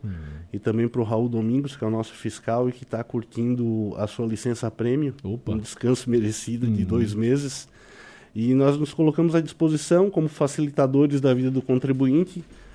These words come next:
Speaker 2: Estamos ali, é, das, das oito às onze e trinta, das treze às dezessete à disposição. Basta chegar e, é, vamos atender a sua demanda da melhor maneira possível.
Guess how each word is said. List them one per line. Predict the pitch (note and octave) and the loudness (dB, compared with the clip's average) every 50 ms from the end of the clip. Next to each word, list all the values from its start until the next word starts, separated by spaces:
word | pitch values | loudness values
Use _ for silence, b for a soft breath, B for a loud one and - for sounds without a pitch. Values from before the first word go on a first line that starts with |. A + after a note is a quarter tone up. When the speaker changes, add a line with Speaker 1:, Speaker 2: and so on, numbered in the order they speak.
| B B B B B - | B B B B B -20
Speaker 2:
Estamos | - - - C3 C3 C3+ C3+ B2 | -10 0 2 4 6 6 6 4
ali, | C3+ C3 C3 C3 C3+ D3 E3 F3 F3 - _ b b b b b b _ | 4 4 4 4 4 2 2 0 -4 -8 _ b b b b b b _
é, | - G#2+ A2+ A2+ A2+ A2 | -6 -2 0 0 0 0
das, | G#2 A#2+ A#2+ A#2+ A#2+ A#2+ - - - - - _ | 0 0 2 2 0 -2 -4 -8 -10 -12 -12 _
das | G#2 A2+ A#2+ A#2 G#2 | -2 0 2 2 4
oito | A#2+ C3+ C#3+ C#3 C#3 C#3 | 4 4 4 4 4 2
às | B2 A#2+ A2 | 0 2 2
onze | A#2+ A#2+ A#2+ B2 B2 | 0 0 0 0 -2
e | A#2 | -4
trinta, | - - B2+ B2 B2+ B2 B2 A#2 | 0 0 2 2 2 2 0 0
das | A2 A#2 A2+ - - | 0 0 -2 -2 -4
treze | - A#2 B2 B2 A#2+ A#2+ | -2 0 0 0 2 0
às | A#2 A2+ | -2 -2
dezessete | A2+ A2+ A2+ A#2+ B2 - - C3+ B2+ C3 C#3 | -2 -4 -4 -4 -4 -4 0 0 0 2 0
à | C3 | -2
disposição. | C3 C3 - - C#3+ C#3 C#3 C#3 - - A#2+ G2+ F#2+ F2+ | -2 -4 -2 0 0 0 0 -2 -4 -4 -4 -4 -2 -4
Basta | F2+ G#2 A#2 - - C#3 | -2 -4 -4 -4 -6 -8
chegar | - - - A#2 G#2+ A2 A#2 B2 C3 C3+ | -8 -6 -6 -4 -2 -2 -2 0 0 -2
e, | C#3 C3 B2+ C#3 | -2 -2 -2 -2
é, | C#3 B2+ - - | -4 -4 -6 -8
vamos | - A2+ A#2+ B2 C3 B2 B2+ | -6 -4 -2 0 0 0 0
atender | B2 A#2+ - B2 A#2+ A#2+ A#2+ B2+ | -2 0 0 -2 -2 0 2 0
a | B2+ | 0
sua | B2+ - C3 | 0 -2 -4
demanda | B2+ B2 A#2 A#2+ B2+ B2+ C3+ C#3 C#3 C#3 C#3 B B B B B B B B B B | -2 -2 -2 0 0 2 2 0 0 -2 -4 B B B B B B B B B B
da | A2+ A#2+ | -4 0
melhor | B2 B2+ A#2+ A#2+ B2+ C3 | 0 2 2 2 2 0
maneira | C3 B2+ C3 C3 B2+ B2 | 0 2 2 0 0 0
possível. | - C#3+ - - - G#2 G2 - | -2 -4 -6 -6 -12 -14 -14 -16